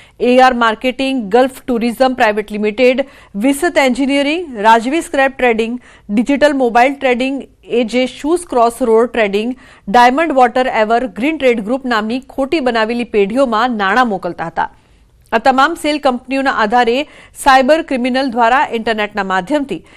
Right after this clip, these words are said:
એસ એમ એસ, WhatsApp, Telegram દ્વારા ખોટી ઓળખ ઊભી કરીને અલગ અલગ પ્રકારની વધુ રૂપિયા કમાવાની લાલચ આપીને છેતરપિંડી આચરતા હતા. તેમજ ભારતના અલગ અલગ રાજ્યોમાંથી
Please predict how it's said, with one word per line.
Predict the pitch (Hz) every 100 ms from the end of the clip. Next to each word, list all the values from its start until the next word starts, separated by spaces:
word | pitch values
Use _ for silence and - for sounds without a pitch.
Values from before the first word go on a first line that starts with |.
| - -
એસ | 233 226
એમ | 277
એસ, | 302 320
WhatsApp, | 247 233 - 285 - 240
Telegram | 220 208 226 277
દ્વારા | 269 247 247
ખોટી | 247 - 302 311 330
ઓળખ | 220 240 247
ઊભી | 240 214
કરીને | 226 214 277 202 - _ _ -
અલગ | 240 294 311
અલગ | 320
પ્રકારની | 330 269 269 262 285
વધુ | 247 220 233
રૂપિયા | 226 240
કમાવાની | 233 220 214 214 220 208
લાલચ | 185 233 269
આપીને | 269 269 254 285 - _ _ -
છેતરપિંડી | 262 277 262 262 247
આચરતા | 190 202 180 175
હતા. | 165 185 - _ _ _ _ -
તેમજ | 233 226
ભારતના | 240 220 233 262 220
અલગ | 220 226
અલગ | 247 214
રાજ્યોમાંથી | 190 185 226 220 226 254 302